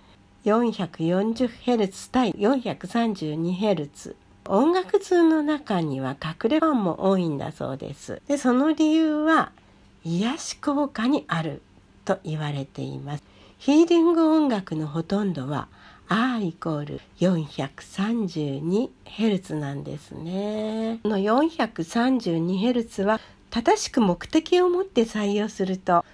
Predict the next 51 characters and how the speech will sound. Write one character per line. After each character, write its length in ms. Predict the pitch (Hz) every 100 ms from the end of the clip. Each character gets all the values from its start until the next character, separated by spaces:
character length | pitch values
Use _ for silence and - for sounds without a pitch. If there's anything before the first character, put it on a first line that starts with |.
| - -
深 340 | - - 320
い 100 | 254
リ 160 | 180 180
ラ 160 | 262
ク 140 | 320 330
ゼ 180 | 349
ー 40 | 330
シ 160 | -
ョ 20 | 202
ン 80 |
に 80 | 175
役 260 | 170 175 170
立 280 | 170 156 -
つ 40 |
と 140 | -
言 220 | 139 139 127
い 40 |
ま 180 | - 147
す。 200 | - - - _ _ _ _ - _ - _ _ - - -
ヒ 200 | - 214
ー 60 | 208
リ 120 | 220
ン 80 | 220
グ 100 | 220
音 220 | 220 220
楽 200 | 196 175
の 120 | 160 160
ほ 140 | 170
と 180 | 233 285
ん 100 | 269
ど 160 | 165
が 320 | 156 175 175 - - _ - _ _
四 300 | 156 185 190
百 340 | 170 170 - -
三 300 | 170 170 170
十 180 | 165 156
二 300 | 156 160 165
ヘ 240 | 170 190
ル 120 | 180
ツ 180 | 165 160
だ 140 | 156
っ 40 | 147
て 160 | - 151
い 40 |
う 60 | 151
ん 40 |
で 140 | 147
す 120 | 143 -
か 160 | 143
ら 180 | - 143
ね。 1000 | 147 151 143 151 156 165 160 160 151